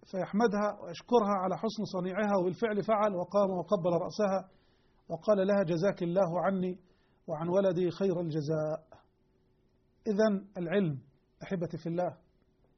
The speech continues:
العلم هو الطريق الذي سينير لهذه الأمة السبيل مرة أخرى، وسيجعلها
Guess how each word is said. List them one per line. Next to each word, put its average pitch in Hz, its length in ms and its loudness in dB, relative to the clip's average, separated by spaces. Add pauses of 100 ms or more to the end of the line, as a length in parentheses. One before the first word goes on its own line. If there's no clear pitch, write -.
(280)
العلم 208 540 2 (340)
هو 190 120 0
الطريق 220 420 2 (280)
الذي 202 280 0
سينير 202 460 2
لهذه 202 300 0
الأمة 233 440 2 (920)
السبيل 196 560 0
مرة 208 280 0
أخرى، 190 400 -2
وسيجعلها 196 640 0